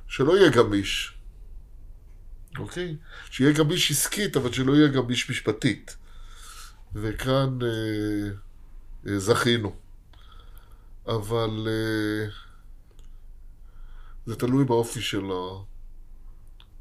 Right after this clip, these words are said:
אה, של האנשים. ההסתדרות.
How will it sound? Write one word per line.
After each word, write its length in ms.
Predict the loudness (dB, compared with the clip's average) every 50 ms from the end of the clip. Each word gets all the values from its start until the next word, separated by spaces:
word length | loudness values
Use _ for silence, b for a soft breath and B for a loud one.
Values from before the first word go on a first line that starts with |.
| -14 -12 -10
אה, 140 | -8 -8
של 220 | -6 -4 -2 0 0
האנשים. 640 | 0 -2 -2 -4 -4 -4 -4 -6 -6 -8 -10 -14 -18 -20 -20 -20 -20 -20 -20 b b b b b b b b b -2
ההסתדרות. 1160 | 0 0 2 0 0 0 0 0 0 0 2 2 2 2 2 0 0 2 0 0 -2 -8